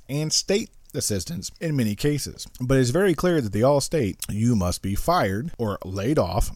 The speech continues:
from a job because of covid nineteen. Not that you just don't wanna work or wait. Well, now that the school got the, you know, assistance money in and things are going good and they're getting the building ready to reopen, this one individual teacher decides, "Hey, I wanna come back to work."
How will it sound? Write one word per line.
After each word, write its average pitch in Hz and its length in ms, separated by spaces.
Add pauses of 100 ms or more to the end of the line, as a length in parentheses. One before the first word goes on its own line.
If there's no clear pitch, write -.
from 95 200
a 147 60
job 92 340 (280)
because 131 800
of 110 160
covid 98 300
nineteen. 90 480 (100)
Not 104 340
that 131 140
you 123 160
just 113 160
don't 110 160
wanna 104 160
work 143 360
or 117 200
wait. 120 240
Well, 147 120
now 175 220
that 160 100
the 143 160
school 135 380
got 110 220
the, 92 340 (160)
you 113 140
know, 87 120
assistance 139 640 (160)
money 127 400
in 127 380 (160)
and 107 160
things 104 200
are 92 60
going 90 260
good 139 280
and 131 100
they're 107 80
getting 95 460
the 90 240
building 107 400
ready 101 180
to 87 80
reopen, 143 800
this 202 180
one 185 140
individual 131 460
teacher 113 280
decides, 107 460
"Hey, 110 280 (200)
I 392 80
wanna 117 140
come 104 180
back 185 220
to 165 100
work." 269 360